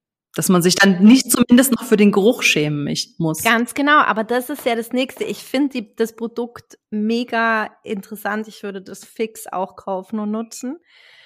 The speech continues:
Speaker 2: Aber tabuisiert man das dann nicht noch mehr, wenn man dann diese Gerüche, die ja eh alltäglich sind, neutralisiert? Weil warum
Speaker 1: Mhm.
Speaker 2: schämt man sich dafür? Aber
Speaker 1: Aber gut,
Speaker 2: ja.
Speaker 1: äh, du wäschst dir ja auch regelmäßig deine Haare und du wäschst dich ja auch jeden Tag, weil du sonst halt auch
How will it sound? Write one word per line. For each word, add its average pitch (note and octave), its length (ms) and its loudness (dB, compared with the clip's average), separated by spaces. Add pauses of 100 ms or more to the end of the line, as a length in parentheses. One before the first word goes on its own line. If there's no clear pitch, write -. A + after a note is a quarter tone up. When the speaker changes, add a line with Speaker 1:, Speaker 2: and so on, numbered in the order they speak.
(220)
Speaker 2:
Aber G#3 320 -2
tabuisiert A3 720 -6
man G#3+ 120 -6
das G#3 160 -8
dann G3 180 -10
nicht G3+ 200 -10
noch A#3+ 200 -4
mehr, E3+ 440 -8
wenn F#3+ 120 -6
man G3 180 -6
dann G3 200 -4
diese G3 340 -8
Gerüche, A3+ 540 -8
die G3 160 -14
ja G3 180 -4
eh C4 180 -8
alltäglich F#3 800 -12
sind, A3 340 -8 (120)
neutralisiert? G3+ 1300 -8
Weil F#3+ 180 0
warum E3+ 240 2
Speaker 1:
Mhm. - 60 -4
Speaker 2:
schämt C4+ 340 -8
man F#3+ 140 -10
sich G3 220 -16
dafür? F3+ 500 -14 (340)
Aber F#3 160 -4
Speaker 1:
Aber F#3+ 120 4
gut, G3+ 300 2
Speaker 2:
ja. A#3+ 360 -4
Speaker 1:
äh, F3 140 -14 (100)
du F#3+ 260 2
wäschst G3 240 2
dir G3 80 4
ja F3+ 180 6
auch - 140 0
regelmäßig F3 460 0
deine E3 320 0
Haare F3 440 2
und E3+ 160 0
du F3 80 0
wäschst F3+ 260 0
dich F3+ 100 -2
ja E3 100 0
auch - 80 -4
jeden D#3 260 -4
Tag, D3+ 300 -4
weil D#3 100 0
du E3 80 -2
sonst E3 300 -4
halt - 140 0
auch - 320 -4